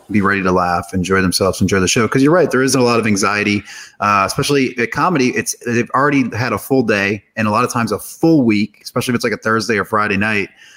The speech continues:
Like, they need, they need some help winding down. And, uh, and I love the idea of a saver joke. I don't have, I don't really have one. Like, a one-liner, authentic, you know, it's gonna punch and quick and regain trust. I need to,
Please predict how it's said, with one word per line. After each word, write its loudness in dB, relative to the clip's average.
Like, -2
they 0
need, 0
they 0
need -2
some 0
help -2
winding 0
down. -2
And, -2
uh, 2
and -2
I 0
love 0
the 0
idea 0
of -2
a -2
saver 0
joke. -4
I -2
don't -4
have, -4
I -2
don't -4
really 2
have -2
one. -4
Like, -6
a 2
one-liner, 2
authentic, -2
you -6
know, 2
it's -4
gonna -2
punch -2
and -10
quick -2
and -4
regain 0
trust. -2
I -6
need 2
to, -4